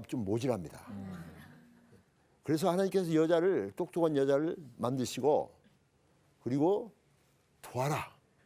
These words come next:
Speaker 1: 도와서 남자를 키워서 리더가 되게 만들어라. 그게 바로 하나님의 계획인데, 우리 여성분들이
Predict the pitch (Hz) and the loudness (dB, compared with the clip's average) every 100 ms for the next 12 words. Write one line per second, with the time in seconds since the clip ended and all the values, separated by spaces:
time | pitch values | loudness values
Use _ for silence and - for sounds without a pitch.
0 | _ _ _ - 139 139 165 131 127 135 | _ _ _ 0 0 2 0 0 2 0
1 | 160 147 _ _ _ - 208 147 - 117 | -2 -8 _ _ _ -6 0 0 0 -2
2 | 226 _ _ _ _ _ _ _ - 95 | -4 _ _ _ _ _ _ _ -10 -4
3 | 131 170 165 123 120 87 95 - - - | 4 6 6 2 -4 -4 -8 -10 -8 -10
4 | - 92 - - - - - - - - | -12 -18 -18 -20 -20 -20 -20 -20 -16 -2
5 | 170 151 147 113 80 _ _ - 151 139 | 0 4 2 2 -4 _ _ -4 0 0
6 | 110 - 117 101 104 156 85 - - _ | -2 -2 -2 0 0 0 -2 -6 -20 _
7 | _ _ _ - - 165 196 160 - _ | _ _ _ -18 -4 -2 0 -4 -10 _
8 | 120 143 196 214 175 131 139 101 80 | -2 0 2 2 2 2 0 -2 -6